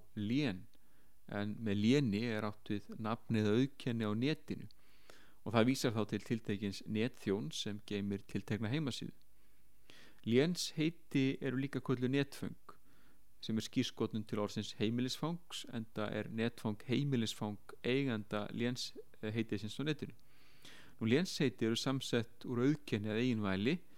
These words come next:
sem fyrri lið og ákveðinni endingu að síðari lið, en tveggja stafa þjóðarauðke-, auðkenni Íslands er punktur is, eins og kunnugt er. Til að fá lén skráð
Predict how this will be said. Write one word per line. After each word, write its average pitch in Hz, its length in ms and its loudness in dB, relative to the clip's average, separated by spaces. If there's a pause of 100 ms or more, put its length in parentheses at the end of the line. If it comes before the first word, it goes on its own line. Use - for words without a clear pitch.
(180)
sem - 160 -4
fyrri 104 320 0
lið 147 240 0 (380)
og 143 180 2
ákveðinni 131 380 4
endingu 131 420 0
að - 80 -4
síðari 113 380 2
lið, - 100 -2 (540)
en - 160 -2
tveggja 165 320 -2
stafa 117 240 0
þjóðarauðke-, 123 880 2
auðkenni 117 420 0
Íslands 107 380 -4
er 107 160 -2
punktur - 400 -2
is, 139 240 4
eins 113 160 -4
og 110 100 -6 (160)
kunnugt 113 380 0
er. - 60 -8 (1600)
Til 143 160 4
að 139 80 0
fá 147 120 4 (120)
lén 131 320 4
skráð 110 640 2